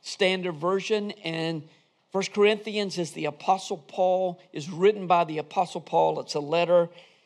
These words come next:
to the Corinth church and the people in that church. So, whether you eat or drink or whatever you do, do all to the glory of God.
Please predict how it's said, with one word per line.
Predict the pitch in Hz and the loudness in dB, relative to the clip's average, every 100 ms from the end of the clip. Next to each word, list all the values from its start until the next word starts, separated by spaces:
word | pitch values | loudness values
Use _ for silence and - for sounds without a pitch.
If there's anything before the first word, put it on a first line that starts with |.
| _ _ | _ _
to | - 170 156 147 - | -4 -2 -4 -8 -10
the | 143 | -10
Corinth | 143 - 170 175 165 - - | -8 -2 0 0 -4 -12 -16
church | - 170 151 - - | -6 -6 -6 -12 -12
and | 139 131 | -12 -10
the | 131 | -14
people | - 143 143 131 | -14 -14 -8 -8
in | - 127 123 113 | -8 -10 -12 -12
that | 123 - | -14 -16
church. | - - - - - - _ _ _ _ _ _ _ _ _ _ _ _ _ _ _ | -20 -16 -16 -16 -20 -20 _ _ _ _ _ _ _ _ _ _ _ _ _ _ _
So, | - - 247 202 127 - - _ _ _ _ _ _ | -4 4 6 6 2 -8 -20 _ _ _ _ _ _
whether | 156 233 247 | 4 4 4
you | 220 175 160 - | 0 -4 -6 -4
eat | 226 302 - - - - _ _ _ _ | -4 -4 -6 -14 -20 -20 _ _ _ _
or | 147 151 | -2 -2
drink | 151 156 254 330 - - - | -4 -4 -2 -2 -6 -10 0
or | 180 | 0
whatever | 165 165 170 - 262 294 349 | 4 4 4 2 2 2 0
you | 285 285 | -4 -6
do, | 156 185 156 143 - | -6 -4 -6 -8 -6
do | 196 185 - | -4 -4 -4
all | 196 254 285 311 311 _ _ _ - | -2 0 2 -2 -6 _ _ _ -10
to | 202 | -6
the | 175 | -4
glory | 143 185 220 226 233 | -4 0 2 2 2
of | 208 143 | -2 0
God. | 180 139 | 0 0